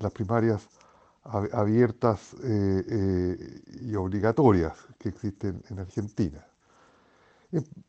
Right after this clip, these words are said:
empecemos con el tema del ajuste, eh, fiscal.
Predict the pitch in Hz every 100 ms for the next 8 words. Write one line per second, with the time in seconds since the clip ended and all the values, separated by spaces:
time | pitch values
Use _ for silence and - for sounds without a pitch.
0 | _ _ _ _ _ - 156 175 190 208
1 | 202 156 - 185 180 170 127 - - 151
2 | - - 170 - - 117 110 104 - -
3 | 143 - - 120 85